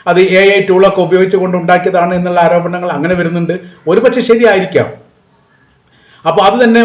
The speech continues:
ഒരു കൃത്യത ഇല്ലാത്ത രീതിയിലാണ്. പരാതിക്കാരിക്ക് പരാതി ഇല്ലെങ്കിൽ പിന്നെ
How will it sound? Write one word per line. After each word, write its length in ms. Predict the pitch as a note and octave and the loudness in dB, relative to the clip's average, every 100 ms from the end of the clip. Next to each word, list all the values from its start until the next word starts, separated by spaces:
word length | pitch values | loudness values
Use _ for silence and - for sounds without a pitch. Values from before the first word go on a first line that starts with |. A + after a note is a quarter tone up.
| G#3+ | 4
ഒരു 100 | - | 4
കൃത്യത 280 | G3+ - A#3 A3 | 2 2 4 4
ഇല്ലാത്ത 280 | G#3 G3+ F#3+ E3+ | 4 2 0 -2
രീതിയിലാണ്. 400 | D#3+ D3 A#2 A2+ - | -2 0 -2 -4 -8
പരാതിക്കാരിക്ക് 800 | E3 G3+ A#3+ B3+ B3+ A#3 A#3+ A#3 A3+ F3+ | -4 0 -2 -2 -2 0 0 -2 -2 0
പരാതി 340 | E3 E3+ E3+ C3+ | 0 0 -2 -2
ഇല്ലെങ്കിൽ 360 | C#3 B2+ A2 F#2 - _ _ - | -2 -2 -8 -10 -20 _ _ -8
പിന്നെ 300 | B2+ E3 | -4 -2